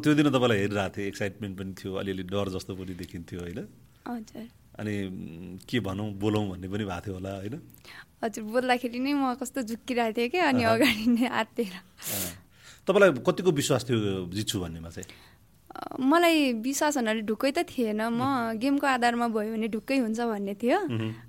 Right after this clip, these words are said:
Speaker 2: अब यदि सिनियरको आधारमा र अब पुष्पा दिदी मभन्दा धेरै सिनियर खेलाडी हो नि त,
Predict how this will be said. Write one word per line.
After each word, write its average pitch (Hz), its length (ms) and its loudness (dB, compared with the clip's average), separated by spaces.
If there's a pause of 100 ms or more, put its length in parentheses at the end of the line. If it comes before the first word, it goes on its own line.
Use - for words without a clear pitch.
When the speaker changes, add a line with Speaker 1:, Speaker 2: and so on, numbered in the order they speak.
Speaker 2:
अब 226 180 2
यदि 240 480 2
सिनियरको 269 500 2
आधारमा 247 500 2
र 277 60 -2
अब 269 320 2 (720)
पुष्पा 247 220 -2
दिदी 220 200 -2
मभन्दा 214 340 -2
धेरै 220 200 -4
सिनियर 226 360 -4
खेलाडी 214 340 -4
हो 214 120 -4
नि 294 180 2
त, 370 140 -2